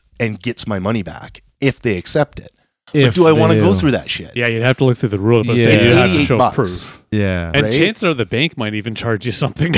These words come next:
Speaker 3: <laughs>
Speaker 2: No, they won't.
Speaker 1: <laughs> No.
Speaker 2: Not for that. They won't.
Speaker 1: But it,
Speaker 2: No.
Speaker 1: it's al-, I, it's, it's so fucking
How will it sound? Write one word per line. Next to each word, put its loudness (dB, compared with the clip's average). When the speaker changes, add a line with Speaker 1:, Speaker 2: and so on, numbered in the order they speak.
Speaker 3:
<laughs> -12
Speaker 2:
No, 4
they 0
won't. -4
Speaker 1:
<laughs> -
No. -2
Speaker 2:
Not 0
for -6
that. -8
They -6
won't. -8
Speaker 1:
But 0
it, -10
Speaker 2:
No. -12
Speaker 1:
it's -4
al-, -4
I, -4
it's, -6
it's -6
so 0
fucking -6